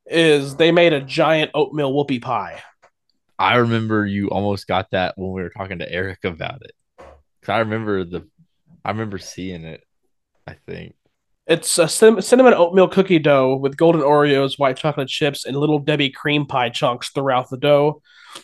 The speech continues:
Speaker 1: And they take two of those cookies and sandwich them together with a cruffy, f-, cruffy, fluffy cream cheese frosting in between them. Like, I almost got that, but I
Speaker 2: That
Speaker 1: remembered how
Speaker 2: sounds good.
Speaker 1: their cookies were so extremely mid. That's the only reason why I didn't do it.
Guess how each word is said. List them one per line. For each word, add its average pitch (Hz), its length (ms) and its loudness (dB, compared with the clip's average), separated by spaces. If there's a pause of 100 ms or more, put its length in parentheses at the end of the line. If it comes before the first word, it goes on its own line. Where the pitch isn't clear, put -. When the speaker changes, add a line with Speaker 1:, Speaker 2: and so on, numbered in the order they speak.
Speaker 1:
And 165 100 4
they 165 60 6
take - 280 2
two 240 260 6
of 240 60 8
those 202 220 6 (100)
cookies 156 560 2 (240)
and 147 120 -2
sandwich 202 320 4
them 175 140 2
together 165 400 2
with 139 120 -2
a 131 60 -4
cruffy, 180 640 0 (220)
f-, - 160 -18
cruffy, 117 380 -10
fluffy 190 540 2
cream 160 340 -4
cheese 147 300 -6
frosting 139 420 -2
in 120 60 -10
between 113 320 -8
them. 101 80 -10
Like, 117 160 -8
I 120 60 -2
almost 202 320 4
got 202 260 2
that, 143 160 0
but 147 80 -6
I 165 80 4
Speaker 2:
That 160 60 0
Speaker 1:
remembered 160 320 0
how 170 320 0
Speaker 2:
sounds - 140 -12
good. 80 280 -10 (360)
Speaker 1:
their 170 120 0
cookies 196 400 0
were 131 100 -8
so 190 320 0
extremely 165 760 -2
mid. 120 500 -10 (260)
That's 143 140 -10
the 151 60 0
only 151 140 0
reason 131 300 -6
why 117 180 -2
I 113 40 -2
didn't 107 300 -12
do 104 160 -12
it. 101 160 -14